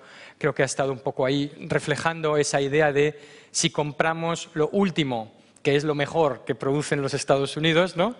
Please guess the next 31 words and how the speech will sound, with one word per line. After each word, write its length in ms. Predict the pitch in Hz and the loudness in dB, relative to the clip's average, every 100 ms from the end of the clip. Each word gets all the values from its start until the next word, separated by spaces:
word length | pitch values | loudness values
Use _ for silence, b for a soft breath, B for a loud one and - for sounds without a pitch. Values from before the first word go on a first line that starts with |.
| B B B B - | B B B B 0
Eh, 540 | 180 156 147 135 139 | 4 6 4 2 2
a 100 | 156 | 0
pesar 380 | 165 - 165 175 | 0 0 2 2
de 160 | 165 156 | 0 2
que 180 | 180 | 2
tecnológicamente 840 | 180 160 143 143 - 151 151 156 170 | 2 -2 -2 -4 -2 0 0 0 -2
eso 100 | 160 | -2
signifique 600 | - 143 139 151 165 160 | -4 -4 -2 0 0 2
que 440 | 156 156 170 180 B B B - | 4 4 2 -4 B B B -2
todos 260 | 147 151 151 | 2 2 2
nuestros 320 | 143 147 143 | -2 -2 -2
sistemas 460 | 143 - 151 143 | -2 0 0 2
de 80 | 139 | 0
combate 340 | 139 139 151 143 | 0 0 0 0
están 220 | 156 147 | 0 -2
en 80 | 147 | 0
la 100 | 139 | 2
nube, 400 | 175 156 143 139 B B | 4 6 4 -2 B B
<laughs> 260 | - 156 - | -4 -4 -2
en 160 | 160 180 | 0 0
otro 200 | 170 147 | 0 0
sitio, 520 | 196 175 170 190 214 | 0 2 2 2 0
y 80 | 147 | -2
por 180 | 151 | 0
lo 100 | 139 | 2
tanto, 300 | 139 151 139 | 2 2 2
en 80 | 143 | 0
términos 340 | 135 151 147 143 | -2 -4 -4 -4
de 60 | |
soberanía 540 | 139 143 135 131 147 139 | 0 0 2 2 0 -2
tecnológica, 800 | 143 131 147 - 147 139 127 | -2 0 0 0 0 -2 -4